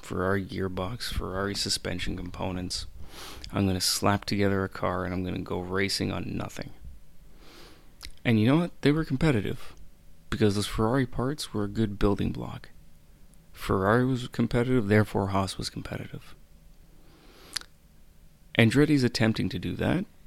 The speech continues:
They're gonna buy whatever they can and they'll make whatever they can't. I don't know who they're planning on buying from or what the, the conditions are there, but that was what the initial proposal was.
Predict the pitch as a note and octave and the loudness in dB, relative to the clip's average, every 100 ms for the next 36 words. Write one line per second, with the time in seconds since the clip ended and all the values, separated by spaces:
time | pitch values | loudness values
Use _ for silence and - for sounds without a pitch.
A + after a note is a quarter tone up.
0 | - - - - - G2+ G2 G2 F#2+ F2+ | -20 -20 -20 -16 -4 -2 0 0 -2 -4
1 | - F#2 G2 F#2+ G2 F#2+ F#2+ F#2 F#2 - | -4 2 2 2 0 -2 -2 -4 -4 -4
2 | F#2 F#2+ A2+ G#2+ F2 F#2 F2+ F2+ F#2+ - | 0 2 2 2 0 -2 -2 -2 -2 -2
3 | F#2 F2+ F#2 F#2 F2 F#2 - F2 B2 - | -4 -2 -2 -4 -6 -6 -4 -2 -2 -4
4 | - - - - - - - - - - | -14 -18 -16 -16 -18 -20 -20 -20 -18 -16
5 | - - - - - F#2 E2+ F#2 F2+ - | -10 -8 -8 -4 -2 0 0 -4 -4 -4
6 | G#2+ G#2 G2+ G2 - F#2+ F#2+ F#2+ F#2 F#2 | 0 4 4 4 2 2 2 0 0 2
7 | F#2+ G2+ - A#2+ C#3+ F#2 F2+ F2+ - A2 | 4 2 2 0 2 2 -2 -6 -8 -6
8 | - - - F#2 F2+ F2+ F2+ - F2+ F2+ | -6 -6 -4 -4 -2 -4 -4 -2 -2 -2
9 | - F#2 F#2 F#2 F#2 F#2+ C3 - G2 - | -2 -2 0 -2 -2 2 2 2 -4 -4
10 | - - - - - F#2 F2+ F2+ F#2 F#2+ | -12 -16 -16 -16 -6 -2 0 0 -2 -2
11 | F2+ - - G2+ F2+ F#2 - G2 - - | -4 -4 -2 0 0 -2 -2 -2 -4 -6
12 | F2+ F2+ - F#2 G#2+ D#3+ | -4 -2 -2 0 0 0